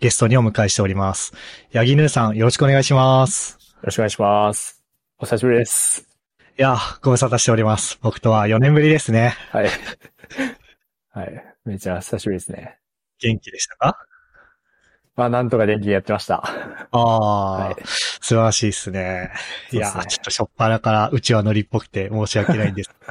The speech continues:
Speaker 2: <laughs>
Speaker 1: じゃあ、
Speaker 2: はい。
Speaker 1: そうですね。なんでこんな、こう、慣れ慣れしいのかっていうところの
Speaker 2: はい。
Speaker 1: 背景からも含めて自己紹介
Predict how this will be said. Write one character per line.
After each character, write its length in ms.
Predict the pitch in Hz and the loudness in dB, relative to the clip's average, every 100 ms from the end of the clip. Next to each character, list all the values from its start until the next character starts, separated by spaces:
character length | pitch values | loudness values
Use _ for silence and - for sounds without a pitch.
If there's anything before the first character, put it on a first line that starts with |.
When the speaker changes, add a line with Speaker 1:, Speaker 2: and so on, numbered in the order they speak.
| - - | -20 -18
Speaker 2:
<laughs> 360 | - 254 208 - | -14 -14 -14 -8
Speaker 1:
じ 100 | - | -2
ゃ 80 | 101 | -2
あ、 60 | 92 | -2
Speaker 2:
は 80 | |
い。 20 | 90 | -2
Speaker 1:
そ 140 | 123 | -2
う 40 | |
で 60 | 101 | -2
す 120 | - | -4
ね。 140 | 120 113 - - - | -4 -4 -12 -14 0
な 140 | 151 | 2
ん 40 | 139 | 2
で 200 | 107 - | 0 -2
こ 120 | - | -2
ん 60 | 107 | 0
な、 240 | 104 101 - _ _ - | 0 -2 -8 _ _ -6
こ 320 | 107 95 - _ _ _ | -4 -4 -8 _ _ _
う、 60 | 117 | 0
慣 120 | 127 | 4
れ 40 | |
慣 140 | 123 127 | 4 4
れ 80 | 127 | 2
し 140 | 135 | 2
い 20 | |
の 100 | 117 | 0
か 140 | - 110 | -2 -8
っ 100 | - _ | -8 _
て 80 | 147 | 2
い 60 | |
う 60 | 170 | 2
と 80 | 185 | 2
こ 80 | 170 | 2
ろ 120 | 208 | 4
の 80 | 160 - - - - | 4 0 -6 -10 0
Speaker 2:
は 80 | 180 | 0
い。 40 | |
Speaker 1:
背 20 | |
景 200 | - 147 | 2 0
か 140 | - 135 | 2 2
ら 80 | |
も 120 | 127 113 | 2 0
含 220 | - 127 | 0 0
め 80 | 113 | 2
て 200 | 107 104 | -2 -4
自 200 | 113 120 | -2 0
己 40 | |
紹 280 | 139 143 123 | 2 2 0
介 340 | - 98 101 | -2 -4 -4